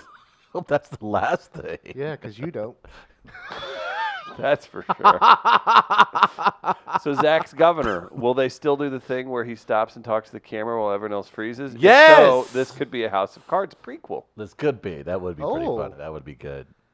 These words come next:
Speaker 2: I actually, if we go down memory lane, I did a random poll the other night on, uh, on my own Twitter account, wondering if we'll ever see microfiche in movies again. You know microfiche?
Speaker 1: Mm-mm.
Speaker 2: You know, like, when a journalist or a detective, like, in an older movie,
Speaker 1: Mm-hmm.
Speaker 2: is researching,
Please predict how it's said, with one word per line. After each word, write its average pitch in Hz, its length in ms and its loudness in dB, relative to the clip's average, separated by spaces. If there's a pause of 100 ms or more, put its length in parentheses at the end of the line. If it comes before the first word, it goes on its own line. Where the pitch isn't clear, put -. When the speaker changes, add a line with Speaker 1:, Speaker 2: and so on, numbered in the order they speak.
(200)
Speaker 2:
I 240 200 -6
actually, 175 360 -12 (120)
if 143 120 -20
we 156 140 -16
go 185 100 -10
down 165 180 -8
memory 147 300 -10
lane, 139 240 -8
I 131 80 -8
did 147 160 -8
a 127 40 -10
random 123 440 -12
poll 135 240 -12
the 127 140 -10
other 113 180 -10
night 110 320 -12 (600)
on, 110 280 -12
uh, 101 380 -16 (100)
on 117 80 -18
my 117 160 -12
own 120 200 -12
Twitter 120 400 -14
account, 104 400 -20 (580)
wondering 127 320 -12
if 113 140 -14
we'll 113 160 -10
ever 113 180 -10
see 113 240 -16
microfiche 101 920 -16
in 98 140 -18
movies 104 380 -16
again. 101 340 -20 (760)
You 117 80 -20
know 117 100 -14
microfiche? 131 840 -10
Speaker 1:
Mm-mm. 69 120 -20 (420)
Speaker 2:
You 135 60 -20
know, 147 120 -14
like, 147 200 -8
when 131 120 -10
a 120 80 -10
journalist 127 680 -12
or 113 140 -14
a 104 40 -18
detective, 104 720 -14
like, 117 280 -20
in 117 100 -20
an 110 120 -18
older 120 280 -16
movie, 117 420 -16
Speaker 1:
Mm-hmm. 107 200 -12
Speaker 2:
is 80 120 -20
researching, 143 680 -14